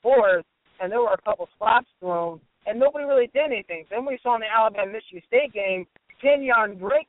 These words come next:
pulls out the greatest flop of all time on the sideline, trying to steal that Oscar from Leonardo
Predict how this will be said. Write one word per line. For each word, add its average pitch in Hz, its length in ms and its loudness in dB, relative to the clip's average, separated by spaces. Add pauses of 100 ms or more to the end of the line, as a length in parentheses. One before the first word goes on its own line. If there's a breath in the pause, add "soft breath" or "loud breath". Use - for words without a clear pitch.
pulls 202 220 -4
out 202 180 0
the 190 80 -20
greatest 208 420 -6
flop 220 300 2
of 180 100 -14
all 196 200 6
time 254 340 2
on 196 80 -4
the 185 160 -10
sideline, 202 460 2 (100)
trying 214 180 0
to 190 80 -8 (140)
steal 220 160 0
that 214 180 4
Oscar 220 400 -2
from 202 160 -10
Leonardo 220 380 -8